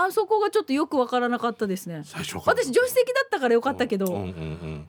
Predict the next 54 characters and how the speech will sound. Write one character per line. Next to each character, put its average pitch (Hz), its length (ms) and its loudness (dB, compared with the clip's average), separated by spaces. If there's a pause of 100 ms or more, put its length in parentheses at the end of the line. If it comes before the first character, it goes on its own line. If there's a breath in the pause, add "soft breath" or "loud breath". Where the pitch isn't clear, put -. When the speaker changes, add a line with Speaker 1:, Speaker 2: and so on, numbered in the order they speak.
Speaker 2:
う 254 40 2
ん。 262 400 0
Speaker 1:
あ 262 40 0
ー、 - 20 -4
こ 311 160 -2
ん 320 100 4
な 320 120 2
な 277 100 2
っ 277 60 -6
て 277 160 -2
ん 247 60 4
だ 220 100 2
な 214 60 -2
っ - 20 -6
て。 254 100 -2
多 349 80 2
分 285 80 0
自 247 140 0
分 381 120 -2
で 339 80 2
今 339 160 2
通 330 120 -2
っ 277 40 -4
て 311 120 -4
っ - 20 -8
て 254 80 -4
な 220 120 -4
っ - 20 -10
た 196 100 -6
ら。 175 260 -6
Speaker 2:
あ 117 120 -4
れ、 117 80 -2
多 123 100 2
分 104 180 0
も 101 100 2
う - 20 2
あ 98 40 -2
と - 80 -2
一、 107 220 -2
二 101 100 2
年 92 160 2
で 87 80 -2
ホ 87 140 -6
テ 95 140 0
ル 87 80 -2
建 85 100 -6
っ - 60 -12
た 82 100 -8
り 73 60 -8
し - 80 -14
た 85 60 -6
ら 82 40 -4
も 98 120 0
っ - 40 -8